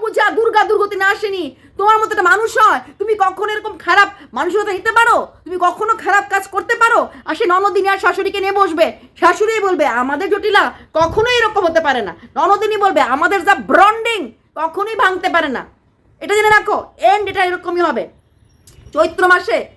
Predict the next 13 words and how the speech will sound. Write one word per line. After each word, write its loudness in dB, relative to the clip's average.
ননদিনী -4
বাড়ি -2
ছাড়া -2
হবে 2
না। -2
ননদিনীর 0
জায়গা 4
জ-, -4
জ-, -4
জমিতে 0
ঘর 4
করতে -6
লাগবে, -2